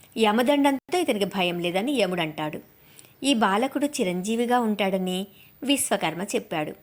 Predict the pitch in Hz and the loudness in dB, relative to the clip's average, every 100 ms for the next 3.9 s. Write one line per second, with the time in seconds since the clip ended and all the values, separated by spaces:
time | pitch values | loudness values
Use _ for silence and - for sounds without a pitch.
0 | _ _ _ - - - 220 254 277 269 | _ _ _ -20 -18 -4 2 4 4 4
1 | 185 185 220 214 - - 175 175 - - | 4 4 2 0 0 -2 -2 -4 -8 -20
2 | - - - 269 220 196 196 254 247 185 | -20 -18 0 2 4 2 2 2 0 0
3 | 185 170 233 233 233 240 233 247 302 | -2 0 -2 0 0 2 2 2 0